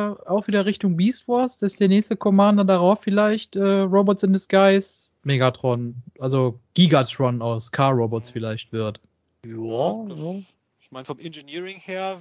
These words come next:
Speaker 2: wenn sie wirklich alle zehn Modis wieder unterbringen wollen und das Ganze vielleicht ein bisschen größer, dass die Modis auch mal nach mehr aussehen als einer wilden Ansammlung von Teilen, äh,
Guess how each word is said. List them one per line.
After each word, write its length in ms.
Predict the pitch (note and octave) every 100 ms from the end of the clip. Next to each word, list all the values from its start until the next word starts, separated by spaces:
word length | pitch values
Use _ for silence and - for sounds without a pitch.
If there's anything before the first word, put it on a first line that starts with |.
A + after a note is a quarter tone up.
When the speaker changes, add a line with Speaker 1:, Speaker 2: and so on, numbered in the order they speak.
| D3
Speaker 2:
wenn 120 | D#3+
sie 100 | D3
wirklich 280 | D#3+ E3 -
alle 180 | D3+ D#3
zehn 240 | - D3+
Modis 360 | D3 D#3 E3+ -
wieder 160 | E3 C#3+
unterbringen 560 | E3+ E3+ D#3 D#3+ E3
wollen 420 | E3 E3+ E3+ F3 E3
und 140 | D3
das 140 | D3 -
Ganze 220 | D3 D3
vielleicht 300 | D3 C#3+ -
ein 40 |
bisschen 200 | _ C#3+
größer, 420 | B2 C#3+ E3 D#3
dass 160 | D3 C#3+
die 140 | C#3
Modis 280 | C3+ C#3+ D3
auch 120 | C3+ C#3
mal 140 | C#3
nach 140 | C#3
mehr 240 | C#3+ C#3 C3+
aussehen 440 | D3 D#3 D3 C#3+
als 200 | C3+ C#3
einer 220 | C3+ C3+
wilden 220 | C3 C#3+ C3+
Ansammlung 440 | C3+ C#3+ C#3 C3+
von 200 | _ B2+
Teilen, 400 | C#3 C3+ D#3 D#3+ _ _ _ _ _ _ _ _ _ _
äh, 280 | B2+ C3